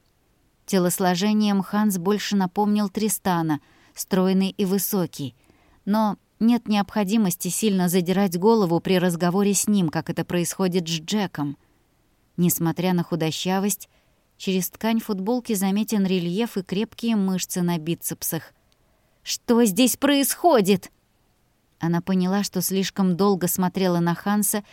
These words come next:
и обратилась к Франку. "Ты издеваешься? Поэтому не приехал вовремя?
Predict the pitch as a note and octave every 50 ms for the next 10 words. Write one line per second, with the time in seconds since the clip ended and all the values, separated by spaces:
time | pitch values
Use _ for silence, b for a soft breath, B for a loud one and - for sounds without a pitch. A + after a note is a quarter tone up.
0 | b b b b b b G#3+ A3+ G#3 F#3+ G#3 G#3+ G3+ - A#3+ B3 A#3 A3+ - -
1 | - - - A#3 A#3 A3 F#3+ E3 D3 - D#3+ C#3 - _ _ _ _ _ _ _
2 | _ _ _ - D4+ D4+ C#4+ C4+ A#3+ A3 C4 D4+ C#4 F4+ G4+ G4 F4 C4 - -
3 | - F#3+ - _ _ _ _ _ _ - - - E4 D#4 C#4+ D4+ F4+ F#4+ - G4+
4 | G4 G4 G4 F#4 F4+ - F#4 F#4 F4+ F#4 F4 - - D4+ D4+ C#4 C#4 F#4 F4 A#3
5 | A#3 A#3 G#3 F#3+ E3+ D#3+